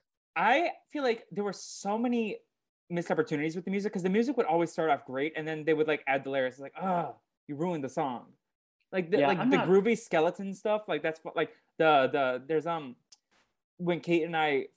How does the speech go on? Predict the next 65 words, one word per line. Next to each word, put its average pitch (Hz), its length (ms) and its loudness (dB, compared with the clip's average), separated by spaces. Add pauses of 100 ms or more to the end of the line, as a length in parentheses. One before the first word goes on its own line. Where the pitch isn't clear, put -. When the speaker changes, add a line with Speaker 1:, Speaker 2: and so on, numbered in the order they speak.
Speaker 1:
first 143 240 -2
were - 80 -2
watching 127 340 0
Scooby-Doo 127 480 -4
on 117 120 -2
Netflix, 117 420 -8
like, 117 180 -6
some, 127 320 -10
some 127 220 -14
episodes, 123 360 -4
there 131 100 -6
was 131 120 -6
one 135 260 -6
where, 139 160 -4
uh, 131 140 -2
they 135 180 -4
did, 131 200 -2
um, 120 240 -2 (100)
"Man 135 220 -6
with 131 120 -8
a 131 40 -10
Hex." 123 460 -4 (340)
That 151 160 -4
song 143 260 -6 (140)
is 127 260 -6
Speaker 2:
Mm-hmm. 107 100 -12 (100)
Speaker 1:
such - 440 -4
a 135 40 -6
good 123 160 -2
Halloween 117 340 -2
song. 113 300 -10 (240)
Do 147 60 -2
you 151 40 0
know 156 60 0
what 151 100 -2
song 151 120 -6
that 147 100 -4
is? 147 180 -4 (680)
Speaker 2:
No, 95 260 -12 (460)
Speaker 1:
I 139 40 -6
Speaker 2:
but 120 60 0
Speaker 1:
will 110 60 -2
send - 140 -8
Speaker 2:
I'll 113 60 -2
Speaker 1:
it - 20 -2
to 113 40 -4
Speaker 2:
listen 120 160 -4
Speaker 1:
you. 113 140 2
Speaker 2:
later. 95 220 -18 (260)
Yep. 117 320 -10
Um, 139 460 2
Speaker 1:
That 131 120 -4
Speaker 2:
I 185 140 10
Speaker 1:
is 190 60 2
not 202 80 6
Speaker 2:
think 190 60 4
Speaker 1:
one 202 100 6
of 185 40 2
Speaker 2:
that, 190 60 4
Speaker 1:
the 151 60 0
Speaker 2:
like - 0 -
Speaker 1:
songs 160 260 4
I 135 60 4
choose, 127 260 -4
though. 113 200 -6